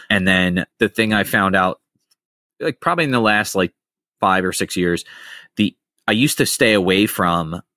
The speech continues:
uh, white soled shoes, like, anything that had a white sole on the bottom. Uh, those are the easiest to clean. They look the newest, like, the New Balances that I have right now that I just got probably a year ago, look like they're out of the box because of,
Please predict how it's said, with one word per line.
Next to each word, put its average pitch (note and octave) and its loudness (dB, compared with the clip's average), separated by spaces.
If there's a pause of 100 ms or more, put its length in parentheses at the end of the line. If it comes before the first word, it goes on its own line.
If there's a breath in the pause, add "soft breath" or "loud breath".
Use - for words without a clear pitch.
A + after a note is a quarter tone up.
(180)
uh, E2 0
white F#2+ 0
soled F#2+ 0
shoes, F#2+ 0
like, F2 -4
anything F#2 -6
that F2+ -6
had F2 -4
a D#2+ -2
white E2+ 0
sole F2 0
on F#2+ -4
the G#2 -2
bottom. B2+ 0 (440 loud breath)
Uh, F2+ 2
those F3+ 2
are A#3+ 0
the E3 0
easiest G#2+ 0
to F2 -8
clean. E2 -10 (760)
They G#2 2
look A#2 2
the B2 2
newest, G2+ 0
like, F#2 0
the G#2 -4
New F#2+ 2
Balances G#2+ -2
that G2+ 0
I G#2 2
have G#2+ 0
right A2 2
now G2+ 0
that F#2+ 2
I F#2+ 2
just F2+ -4
got F#2 2
probably F2 -2 (120)
a G2+ -2
year F#2 2
ago, B2 0
look A2+ 0
like A2 0
they're F#2+ 2
out F#2+ 0
of F2 -4
the E2+ -4
box F#2 0 (400 loud breath)
because G2 0
of, F2 0